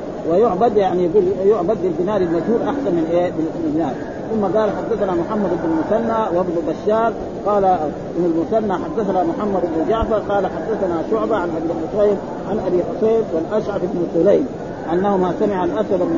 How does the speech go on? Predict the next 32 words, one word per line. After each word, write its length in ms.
هلال 260
يحدث 400
عن 240
معاذ 220
بن 340
جبل 220
قال: 140
قال 140
رسول 460
الله: 160
'يا 260
معاذ، 420
أتدري 360
ما 120
حق 200
الله 200
على 280
العباد؟ 400
قال: 120
الله 280
ورسوله 600
أعلم.'" 400
مثل 160
الحديث 380
الأول، 340
قال: 160
"أن 180
يعبد 320
الله 360
ولا 240
يشرك 280
به 200